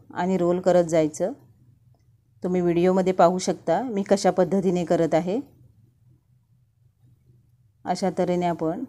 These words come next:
व्यवस्थित रोल तयार करून घ्यायचा, म्हणजे आपल्या वड्या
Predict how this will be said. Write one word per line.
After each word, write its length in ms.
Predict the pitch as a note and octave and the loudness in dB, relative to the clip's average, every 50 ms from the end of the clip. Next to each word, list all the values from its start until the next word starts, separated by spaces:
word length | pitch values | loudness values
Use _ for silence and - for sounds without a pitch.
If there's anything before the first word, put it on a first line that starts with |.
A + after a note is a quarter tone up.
| - _ - | -12 _ -4
व्यवस्थित 580 | E3+ E3+ F3 E3+ F3+ F3+ - - G3+ G#3 F#3+ | 0 2 2 4 2 2 0 -2 -4 -2 0
रोल 220 | F#3+ F3+ F3 F3 F3+ F3+ | 2 2 2 2 4 6
तयार 220 | F3 E3+ E3+ E3+ | 6 6 6 6
करून 300 | E3 F#3 F3 F3 F3 F3 | 4 0 0 0 0 0
घ्यायचा, 400 | F3+ F3+ D#3+ D#3 D3+ - E3 F3 F#3 - - - _ - _ _ _ _ _ _ _ _ _ _ _ _ _ _ _ _ _ _ _ _ _ _ _ _ - | 0 0 0 -2 -2 -2 -4 -4 -6 -8 -12 -18 _ -20 _ _ _ _ _ _ _ _ _ _ _ _ _ _ _ _ _ _ _ _ _ _ _ _ -6
म्हणजे 260 | F#3 F3+ F3+ E3+ F#3 | -4 -2 0 4 4
आपल्या 320 | F3+ F3+ F3+ G3 F#3 F#3+ F#3 | 4 4 4 4 2 4 4
वड्या 320 | F#3 F#3 F3 E3 F3 A3+ | 4 4 4 4 2 0